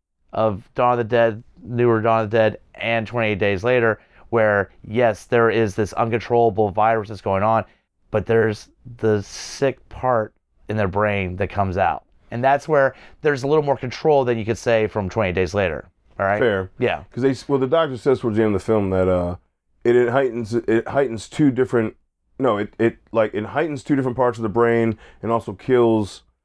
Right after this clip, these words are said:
Speaker 2: like, the separation so that they're, they're, like, connected. So they can't, like, that's why they, that he references, it's called The Sadness because gunk comes out of their eyes and looks like they're, like, crying, like,
Speaker 1: <laughs> Yeah, it
Speaker 2: fucking
Speaker 1: does.
Speaker 2: pus.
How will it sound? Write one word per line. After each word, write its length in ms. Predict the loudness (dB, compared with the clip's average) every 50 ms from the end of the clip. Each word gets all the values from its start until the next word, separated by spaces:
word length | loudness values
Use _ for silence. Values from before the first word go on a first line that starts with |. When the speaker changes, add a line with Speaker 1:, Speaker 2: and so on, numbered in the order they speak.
| _ _ _ _
Speaker 2:
like, 340 | -2 -2 -2 -2 -4 _ -18
the 80 | -18 -8
separation 640 | -2 0 0 0 2 2 2 2 2 0 -2 -2
so 120 | 0 2 2
that 200 | 4 2 2 2
they're, 220 | 2 2 2 2
they're, 180 | 2 2 2 2
like, 160 | 2 0 -2 -2
connected. 600 | -4 -2 0 0 -2 -2 -4 -6 -6 -6 -6 -12 _ _ _ _ _ _
So 260 | -2 2 2 4 4
they 120 | 4 2 0
can't, 340 | -2 -2 -2 -2 -2 -2 -6 _ _ _ _ _ _ _ _ 0
like, 160 | 0 0 0 -2 _ _ _ _ -6 -2
that's 180 | -2 0 2
why 120 | 2 2 4
they, 140 | 4 2 2
that 160 | 2 0 0
he 100 | 2 2
references, 500 | 2 0 0 0 -4 -2 0 0 0 -2
it's 140 | -4 -8 -6
called 200 | -2 -2 -2 -2
The 40 | -2
Sadness 360 | -2 0 2 2 2 0 -4 -8
because 400 | -6 0 0 0 0 0 -4 -8 _ _ _ _ _ _ _ _ -16 -10 -2
gunk 260 | 0 0 0 0 -2
comes 200 | -6 -6 -2 0
out 120 | 2 2 4
of 40 | 4
their 140 | 4 4 4
eyes 380 | 4 4 4 4 2 0 -2 -2
and 100 | -2 0
looks 120 | 0 0
like 100 | 0 2
they're, 80 | 2 2
like, 140 | 2 2 0
crying, 420 | -2 -2 -2 0 0 2 0 2
like, 280 | 2 0 0 -2 -4 -12 -16 _
Speaker 1:
<laughs> 80 | _ -6
Yeah, 80 | -6
it 60 | -4
Speaker 2:
fucking 240 | -2 0 0 0 0
Speaker 1:
does. 380 | 2 2 2 2 0 -2 -6 -14
Speaker 2:
pus. 500 | -10 -2 0 0 0 0 -2 -8 -18 -18